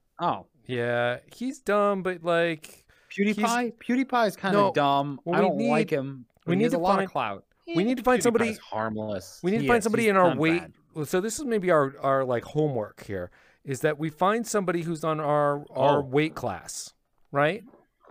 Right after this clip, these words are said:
Speaker 2: They,
Speaker 3: Right.
Speaker 2: they,
Speaker 1: Uh-huh.
Speaker 2: they've gotta be an idiot, but they've gotta be an idiot on our weight class, and we need them to be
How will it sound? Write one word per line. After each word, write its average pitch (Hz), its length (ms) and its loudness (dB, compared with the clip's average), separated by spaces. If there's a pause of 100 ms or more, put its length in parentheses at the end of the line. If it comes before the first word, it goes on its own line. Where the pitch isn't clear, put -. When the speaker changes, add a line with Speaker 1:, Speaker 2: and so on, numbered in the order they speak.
(1400)
Speaker 2:
They, 117 80 -12
Speaker 3:
Right. 117 540 0
Speaker 2:
they, 160 100 2
Speaker 1:
Uh-huh. 123 240 2
Speaker 2:
they've 170 120 2
gotta 190 180 4
be 208 120 4
an 190 80 -2
idiot, 196 340 0
but 196 60 -4
they've 185 120 0
gotta 190 180 2
be 196 80 2
an 202 140 0
idiot 185 260 0
on 180 60 -2
our 180 140 0
weight 165 240 -4
class, 156 240 2
and 156 140 -4
we 160 60 -2
need 185 180 -6
them 196 180 0
to 170 80 -4
be 160 300 -6